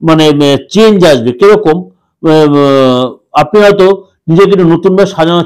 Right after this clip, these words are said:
চেষ্টা করবেন বা আপনি হয়তো, উম, ভাববেন যে আমার এরকম প্রবলেম হচ্ছে, আমি একটু মর্নিং ওয়াক করি বা একটু মেডিটেশন করি। নিজের শরীর নিয়ে একটু সচেতন হবে যাকে বলে, ঠিক আছে? আপনার শরীরের মধ্যে অ্যাট্রাকশন বাড়বে ভীষণ,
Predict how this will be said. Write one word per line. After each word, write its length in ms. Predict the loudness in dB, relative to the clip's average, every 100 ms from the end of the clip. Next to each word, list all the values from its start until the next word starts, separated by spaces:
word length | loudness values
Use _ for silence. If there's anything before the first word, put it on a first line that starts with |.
| -4
চেষ্টা 300 | -8 -6 -6
করবেন 360 | -6 -6 -4
বা 140 | -2 -2
আপনি 200 | -4 -6
হয়তো, 200 | -4 -4
উম, 360 | -4 -6 -6 -6
ভাববেন 340 | -6 -6 -6
যে 60 | -6
আমার 180 | -6 -6
এরকম 400 | -4 -4 -6 -10
প্রবলেম 380 | -10 -8 -8 -8
হচ্ছে, 140 | -6
আমি 140 | -8
একটু 180 | -10 -12
মর্নিং 340 | -10 -8 -8 -8
ওয়াক 180 | -10 -10
করি 180 | -12
বা 120 | -8 -10
একটু 140 | -10
মেডিটেশন 540 | -12 -12 -14 -14 -16
করি। 200 | -14 -16 -18 _ _ -2
নিজের 160 | 0
শরীর 300 | 0 0 0
নিয়ে 100 | 0
একটু 120 | -2 -2
সচেতন 540 | -4 -2 -2 -2 -2
হবে 180 | -2 -2
যাকে 240 | -2 -4
বলে, 240 | -6 -6 -10 -16 _ _ -2
ঠিক 100 | 2
আছে? 120 | 2
আপনার 260 | 2 0 -4
শরীরের 180 | -4 -4
মধ্যে 120 | -2
অ্যাট্রাকশন 640 | -2 -4 -6 -8 -8 -6
বাড়বে 260 | -4 -4 -4
ভীষণ, 300 | -6 -10